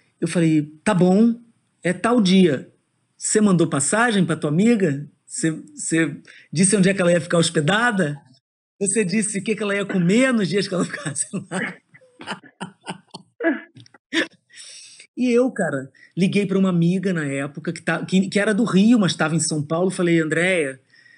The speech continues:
o Itamar me convidou pra cantar. Eu vou, cara. Posso ficar na tua casa?" "Claro, vem." Aí eu só vou contar essa primeira parte porque é divertido. Vem, aí ma-, sabia a hora,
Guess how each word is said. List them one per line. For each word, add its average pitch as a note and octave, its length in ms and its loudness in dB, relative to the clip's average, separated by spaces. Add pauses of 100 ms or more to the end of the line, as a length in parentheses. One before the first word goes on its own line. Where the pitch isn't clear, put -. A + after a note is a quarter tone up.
(300)
o D3+ 80 -6
Itamar D#3 360 0
me F3 100 2
convidou E3+ 320 0
pra F3 100 -2
cantar. F3 420 -2
Eu E3 160 4
vou, E3+ 340 2
cara. B2+ 300 -8
Posso F#3+ 280 0
ficar F#3+ 160 0
na E3 80 2
tua D#3 140 -4
casa?" C#3 520 -4 (560)
"Claro, G#3 600 0 (120)
vem." F3 440 -4 (600)
Aí E3 140 2
eu F#3+ 60 4
só G3 160 0
vou A3 100 2
contar A#3+ 220 2
essa A#3+ 120 0
primeira F#3+ 280 2
parte E3+ 180 0
porque F3+ 120 -2
é - 20 2
divertido. D3 480 -2 (760)
Vem, G3 400 4
aí F#3 140 2
ma-, A3+ 180 2
sabia E3+ 540 4
a D3 120 2
hora, E3 340 2